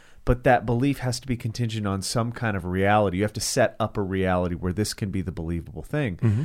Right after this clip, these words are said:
Speaker 1: And I think most times we lose that really quickly. Like, this is the thing that bothers, I don't care if there's a forty-five minute fight scene, because that can be interesting.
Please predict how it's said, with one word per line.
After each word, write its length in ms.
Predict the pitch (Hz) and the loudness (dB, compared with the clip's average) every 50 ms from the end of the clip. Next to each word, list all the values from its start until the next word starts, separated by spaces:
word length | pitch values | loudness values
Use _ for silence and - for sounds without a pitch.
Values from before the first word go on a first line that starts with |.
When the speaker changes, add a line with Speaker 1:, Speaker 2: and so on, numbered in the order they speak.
| - - - - - | -4 -8 -10 -4 0
Speaker 1:
And 120 | 135 120 | 2 2
I 80 | 117 110 | 2 2
think 380 | - - 139 117 104 - - - - - - - - - - | 2 0 -2 -2 -4 -6 -14 -20 -20 -20 -20 -20 -18 -8 -4
most 480 | 113 117 131 147 165 185 180 - - - | 0 4 6 6 6 6 4 0 -4 -2
times 720 | - 151 147 143 131 117 107 104 101 95 92 - - - - - | -2 0 0 2 2 2 0 0 -2 -4 -4 -8 -10 -14 -12 -10
we 340 | 107 95 98 113 120 120 | -6 -2 0 2 2 2
lose 500 | 113 104 104 104 117 117 120 117 98 92 | 2 0 2 2 2 4 4 2 0 0
that 380 | 95 101 92 90 82 78 - _ _ _ - | 0 0 2 2 0 -2 -4 _ _ _ -16
really 340 | 95 95 101 117 120 110 110 | -12 -2 0 2 2 2 2
quickly. 460 | 110 - - 98 95 - 92 82 80 | -2 -2 -4 -4 -4 -4 -4 -4 -2
Like, 200 | 90 110 117 - | 0 0 0 2
this 180 | - 147 - - | 0 0 0 0
is 60 | 143 | -2
the 60 | 143 | -2
thing 200 | 131 - 143 127 | 0 0 0 0
that 120 | 107 90 - | 0 2 4
bothers, 300 | 101 101 101 98 98 - - - - - - - | 4 4 4 4 0 -4 -12 -16 -20 -4 0 4
I 100 | 143 175 | 4 4
don't 220 | 226 214 170 - | 4 2 -2 -2
care 140 | - 135 117 | 0 0 0
if 80 | 110 | 0
there's 180 | - 107 95 - | 0 -2 -4 -4
a 40 | 95 | -6
forty-five 540 | - - 110 101 95 - - 98 90 85 90 | -4 -2 -2 -2 -2 -2 -2 -2 -2 -2 -2
minute 240 | 87 78 76 - _ _ | -4 -6 -6 -8 _ _
fight 340 | - - 87 92 107 - | -6 -2 -2 -2 -2 -2
scene, 360 | - - 151 156 160 165 160 143 | -4 -4 -4 -4 -6 -6 -8 -6
because 260 | 135 101 113 113 95 | -6 -4 -2 -2 0
that 300 | 107 101 - - _ - | 0 0 -2 -4 _ -12
can 340 | - - 101 98 101 113 117 | -8 -6 -4 -2 -2 -2 -2
be 100 | 131 131 | -2 -2
interesting. 720 | - 123 123 120 117 120 127 123 - - 156 156 165 185 | -2 -2 -2 -2 -2 -2 -2 -4 -4 -4 -6 -6 -6 -8